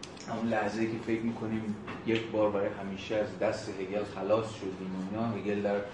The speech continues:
درس‌ها به ما خیره شده و خندان به استقبال ما اومده. یعنی میگه: «بیا عزیزم، اینجا هم، من، من، من اینجا هم هستم.» به هر حال، مکر هگلی دقیقاً به این معنی.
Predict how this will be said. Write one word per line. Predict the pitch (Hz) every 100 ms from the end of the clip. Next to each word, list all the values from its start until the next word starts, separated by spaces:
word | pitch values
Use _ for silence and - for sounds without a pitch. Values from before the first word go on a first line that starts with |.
| - 113 92 95
درس‌ها | 95 90 - 110 113 113 - - - - - - - - - -
به | -
ما | 101 104
خیره | 101 95 110
شده | 107 104 104
و | 101 98 95 92 - - -
خندان | 98 98 92 104 113 110 92
به | -
استقبال | - - 95 90 98 95
ما | 92
اومده. | 82 78 76 78 76 - - - - - 80
یعنی | 98 95
میگه: | 90 95 - - 190 104
«بیا | 101
عزیزم، | 175 180 - - - - 92
اینجا | - 95
هم، | 98 92 - - - - - 196 208 220 202
من، | 214 214
من، | 247 220 151 143 95 95
من | 113 117
اینجا | 107 107 107 107
هم | 107 101 104
هستم.» | 98 - - - -
به | 104
هر | 104
حال، | 104 113 117 - - 104
مکر | 101 - 113
هگلی | 104 104 107
دقیقاً | 127 110 123
به | 113
این | 120 120
معنی. | 90